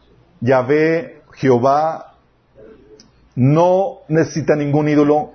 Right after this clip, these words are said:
que lo represente para ser adorado. En el sentido de que Dios, Jehová, es el único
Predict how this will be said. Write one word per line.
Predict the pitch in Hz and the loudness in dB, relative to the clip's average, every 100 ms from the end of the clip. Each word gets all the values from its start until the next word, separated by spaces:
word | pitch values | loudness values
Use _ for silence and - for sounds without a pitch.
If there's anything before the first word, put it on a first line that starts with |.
| - | -6
que | 143 | -2
lo | 127 | 0
represente | 123 - 127 123 | 0 -2 -2 -2
para | 131 113 | -4 -4
ser | 120 113 | 0 2
adorado. | 107 104 101 90 - _ _ _ _ _ _ _ _ _ _ _ _ _ - | 2 2 0 -2 -8 _ _ _ _ _ _ _ _ _ _ _ _ _ -4
En | 127 | -2
el | |
sentido | 147 151 185 | 0 2 2
de | 190 | 2
que | 170 139 - - _ _ _ _ _ _ - | 0 -4 -6 -20 _ _ _ _ _ _ -2
Dios, | 120 151 160 160 - _ | 2 2 2 -4 -14 _
Jehová, | - 120 113 123 143 | -6 -2 0 2 0
es | 143 | -2
el | 135 | -2
único | 143 147 147 147 135 | -4 -2 0 0 0